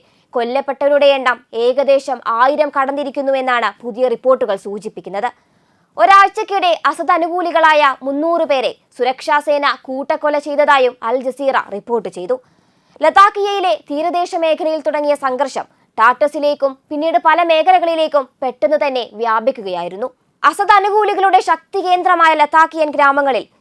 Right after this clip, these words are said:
സേന വ്യോമാക്രമണം നടത്തിയതായി ബ്രിട്ടനിലെ സിറിയൻ യുദ്ധ നിരീക്ഷണ സംഘടനയായ Syrian Observatory for Human Rights പറഞ്ഞു. ഡിസംബറിൽ ഹയാത്ത് തഹ്രീർ അൽ ഷാമിന്റെ നേതൃത്വത്തിൽ അസദിനെ പുറത്താക്കിയതിനു ശേഷം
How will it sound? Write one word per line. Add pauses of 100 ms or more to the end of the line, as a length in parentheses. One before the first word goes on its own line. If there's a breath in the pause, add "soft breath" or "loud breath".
(140)
സേന (220)
വ്യോമാക്രമണം
നടത്തിയതായി (120)
ബ്രിട്ടനിലെ
സിറിയൻ (100)
യുദ്ധ
നിരീക്ഷണ (100)
സംഘടനയായ (260)
Syrian (100)
Observatory
for (100)
Human (100)
Rights (200)
പറഞ്ഞു. (580)
ഡിസംബറിൽ
ഹയാത്ത്
തഹ്രീർ
അൽ
ഷാമിന്റെ
നേതൃത്വത്തിൽ (420)
അസദിനെ
പുറത്താക്കിയതിനു
ശേഷം